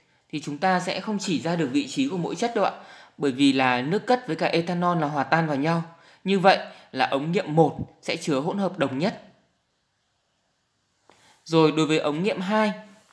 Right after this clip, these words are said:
thì chứa hỗn hợp không đồng nhất. Và, ờ, chúng ta thấy là dầu ăn với cả,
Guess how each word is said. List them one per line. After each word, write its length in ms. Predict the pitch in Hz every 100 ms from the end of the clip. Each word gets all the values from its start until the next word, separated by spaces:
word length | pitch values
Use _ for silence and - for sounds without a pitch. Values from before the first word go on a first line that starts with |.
| _ _ _ _ _ _ _
thì 140 | 165 139
chứa 200 | 156 143
hỗn 200 | 190 208
hợp 200 | 180 -
không 220 | 208 196
đồng 180 | 156 143
nhất. 360 | 214 - - _ _ _ _ _
Và, 540 | 131 139 131 127 127 127 131 _ _ _ _ -
ờ, 120 | 127 123
chúng 160 | 135 135
ta 340 | 170 170 165 -
thấy 200 | 131 135
là 200 | 185 147
dầu 220 | 135 127
ăn 280 | 156 160 151
với 120 | 135
cả, 340 | 165 131 110